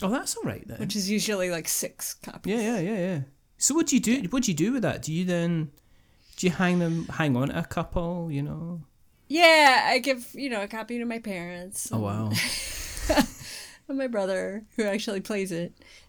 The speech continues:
Speaker 2: And then, um, yeah, I keep a bunch as demo copies 'cause I get invited to do a lot of different events.
Speaker 1: Mm-hmm,
Speaker 2: And then
Speaker 1: mm-hmm.
Speaker 2: maybe at some point I'll start to retire the demo copies and give them away or whatever. But,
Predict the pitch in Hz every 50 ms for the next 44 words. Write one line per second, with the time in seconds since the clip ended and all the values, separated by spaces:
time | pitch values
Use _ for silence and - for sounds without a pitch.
0 | - - - 226 220 208 202 202 202 196 190 185 185 185 185 185 185 185 185 -
1 | - _ - - 214 208 202 196 196 190 185 180 175 170 165 160 165 170 170 -
2 | _ _ _ _ _ _ _ _ - 320 339 339 311 - - 302 302 - - 339
3 | 339 339 320 294 285 277 247 233 - 285 - 240 220 - - 214 185 190 185 196
4 | 190 - 214 185 - - 208 185 196 - - 233 196 196 196 190 185 190 175 151
5 | - 180 180 175 165 170 165 180 170 170 190 170 170 175 170 165 160 151 151 165
6 | 165 165 - - - 165 - - - - - _ _ - - 180 170 165 156 160
7 | 156 175 175 180 156 131 113 170 170 160 156 156 156 143 135 - 175 170 180 -
8 | - - 214 208 214 214 202 190 196 180 165 165 - 190 175 165 175 180 175 175
9 | 165 - - 160 165 165 - - - 165 170 170 - - 202 - 175 180 175 170
10 | - - - - 85 92 165 165 - 170 170 - - - - - - - - 147
11 | - - - 170 - - - - - - 110 - - - - - - - - 120
12 | 110 101 - - - - - - - - - - - - -